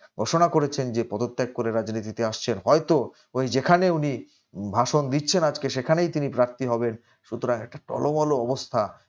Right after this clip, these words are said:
বিভ্রান্ত অবস্থা বোঝা যাচ্ছে চোখে মুখে, কথায় বার্তায়, বডি ল্যাঙ্গুয়েজে যে একটা বিভ্রান্তি যেন কোথাও গ্রাস করছে মাননীয় মুখ্যমন্ত্রীকে। এবং তাপস রায় দীর্ঘদিনের বিধায়ক, তিনি দুর্নীতির অভিযোগ করেছেন। সন্দেশখালির কথা তো না হয় বাদই দিলাম,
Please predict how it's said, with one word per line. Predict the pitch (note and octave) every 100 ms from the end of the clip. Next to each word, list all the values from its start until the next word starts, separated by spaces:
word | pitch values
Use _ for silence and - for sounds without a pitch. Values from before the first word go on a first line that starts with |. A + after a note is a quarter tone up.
| _
বিভ্রান্ত | A#2 A#2+ D3 E3+ E3+ D#3+
অবস্থা | D3 B2 B2+ - A#2 G2 - _ -
বোঝা | A2+ C#3+ F#3
যাচ্ছে | E3 - - G#2+
চোখে | C#3+ C#3 C#3+
মুখে, | B2+ B2+ C#3 A#2
কথায় | A#2 C#3 C3
বার্তায়, | A#2+ A#2+ B2
বডি | G#2 A2 A#2+
ল্যাঙ্গুয়েজে | A#2 A#2+ A2+ G#2+ A2 G2+ _ _ _
যে | A2
একটা | A2+ A2 A#2+ A2 - _ _ _ _ _ - B2
বিভ্রান্তি | B2+ C3 - E3+ C#3
যেন | C#3+ B2+
কোথাও | A#2 B2+ A#2
গ্রাস | G#2+ A2
করছে | - A2+ -
মাননীয় | G#2+ A2 A2 A2
মুখ্যমন্ত্রীকে। | G#2+ - A2 G#2+ A2 G#2+ G2 _ -
এবং | B2 C#3 -
তাপস | C#3 D#3 F3 -
রায় | C3+ C#3
দীর্ঘদিনের | B2 C#3 C3 C#3 C#3 C3
বিধায়ক, | A#2+ B2+ A#2 - _ _
তিনি | D#3+ E3
দুর্নীতির | A2+ D3 D3 G#3 G#3+ A3+
অভিযোগ | G3+ F3+ F3
করেছেন। | E3 C#3+ - B2+
সন্দেশখালির | G#2+ B2 C3+ D#3+ - F3+ F#3 -
কথা | C#3+ E3
তো | E3 E3
না | -
হয় | C#3 C3
বাদই | A#2+ C3
দিলাম, | B2 A#2 A2